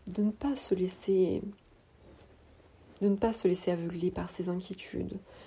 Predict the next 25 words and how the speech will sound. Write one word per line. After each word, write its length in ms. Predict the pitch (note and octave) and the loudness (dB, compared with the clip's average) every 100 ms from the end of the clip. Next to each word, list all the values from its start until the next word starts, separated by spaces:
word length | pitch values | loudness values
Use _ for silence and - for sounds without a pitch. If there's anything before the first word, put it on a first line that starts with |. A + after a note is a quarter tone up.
| - | -8
par 100 | - | 0
la 100 | F3+ | 2
pression 540 | F3+ - G#3 - F3 F3+ | 0 -2 -4 -2 -2 -4
qu'on 160 | - | -4
nous 180 | F3 E3+ D#3+ | -4 -4 -4
met 180 | - F#3+ - - - - - | -4 -6 -12 -18 -20 -10 -6
et 60 | |
par 480 | F#3 F3 F3 - - - - - - - | -2 -2 -2 -6 -12 -14 -20 -20 -20 -18
toutes 260 | - - G3+ | -14 -8 -4
les 160 | G3 | 0
angoisses 640 | G3+ F#3+ F#3 F3 E3+ F3 - | 2 2 0 0 -2 -4 -8
qui 160 | - | -10
peuvent 240 | - F3+ - | -6 -6 -4
planer 300 | F#3+ F3+ F3+ | -2 0 0
autour 300 | F3+ - F3+ | -2 -8 -10
de 160 | E3+ | -6
nous. 280 | F3 E3+ D#3+ - | -4 -4 -6 -8
Et 40 | |
je 160 | F3 F3 | -8 -4
sais 360 | E3+ - - F3+ | -4 -4 -4 -6
que 200 | - F3 | -6 -8
nous 80 | |
sommes 240 | E3+ E3+ E3 | -6 -6 -4
une 100 | E3+ | -4
génération 600 | E3+ F3 E3+ E3+ - - | -2 -2 -2 -4 -6 -8